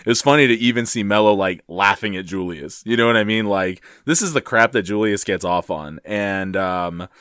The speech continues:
I mean, how appropriate that he was kinda playing like a, a tight end or something on Super Bowl Sunday. He was going nuts.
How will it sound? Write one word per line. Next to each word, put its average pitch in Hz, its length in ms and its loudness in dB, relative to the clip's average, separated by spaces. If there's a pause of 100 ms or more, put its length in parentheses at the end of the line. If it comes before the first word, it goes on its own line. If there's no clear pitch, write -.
(800)
I 107 120 -2
mean, 107 220 0
how 120 180 8
appropriate 120 500 4
that 104 80 -2
he 110 140 2
was 104 180 0
kinda 107 220 0
playing 107 380 2
like 101 200 0
a, 92 300 -2
a 92 80 -8
tight 113 320 4
end 101 220 0
or 101 60 0
something 95 440 -6
on 92 120 -6
Super 110 280 -4
Bowl 98 180 2
Sunday. 92 380 -4
He 107 100 -2
was 113 140 0
going 95 320 0
nuts. 101 420 -4